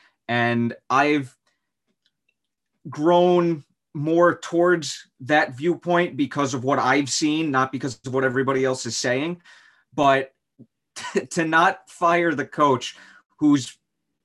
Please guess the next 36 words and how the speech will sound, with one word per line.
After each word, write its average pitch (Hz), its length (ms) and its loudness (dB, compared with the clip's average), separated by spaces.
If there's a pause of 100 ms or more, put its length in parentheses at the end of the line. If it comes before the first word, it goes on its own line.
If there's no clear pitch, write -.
(200)
shown 160 680 0
that 131 420 0 (420)
he 165 160 -6
can't 170 380 0
motivate 160 520 0
this 143 160 -4
team 143 260 -2
for 139 180 -6
big 123 300 -2
games. 104 380 -4
He - 200 -10
can't 160 380 -4
get 165 200 -6
this 151 140 -10
team 151 260 -6
to 139 100 -8
show 135 360 -4
up 110 220 -2 (320)
in 131 140 -4
the 135 80 0
gritty 139 400 -2
areas 117 500 0
of 120 280 -10
big 131 260 0
games 120 380 -2
that 120 200 -4
when 123 160 -4
there's 120 240 -4
something 131 440 -4
on 120 180 -2
the 117 60 -4
line, 113 460 -2 (240)
like 131 280 0
a 120 60 -4
playoff 107 500 -4
berth. 101 300 -10